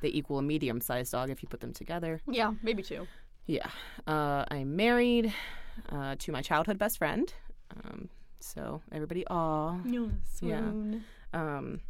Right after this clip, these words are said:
Speaker 1: you can tell I sound thrilled about that. And, uh, I just, I don't know. I really love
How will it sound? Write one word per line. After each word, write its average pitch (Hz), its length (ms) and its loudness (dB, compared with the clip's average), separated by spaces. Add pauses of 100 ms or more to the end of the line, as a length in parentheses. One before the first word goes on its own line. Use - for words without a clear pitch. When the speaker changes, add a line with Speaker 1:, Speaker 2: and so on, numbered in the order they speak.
(580)
Speaker 1:
you 180 80 6
can 160 140 6
tell 143 180 6
I 139 60 8
sound 135 260 0
thrilled 139 220 2
about 139 220 2
that. 143 200 4 (640)
And, 208 560 6 (240)
uh, 214 220 6 (100)
I 226 140 0
just, - 260 0 (280)
I 196 80 0
don't 226 100 6
know. 208 160 6 (140)
I 190 60 2
really 208 360 6
love 214 480 6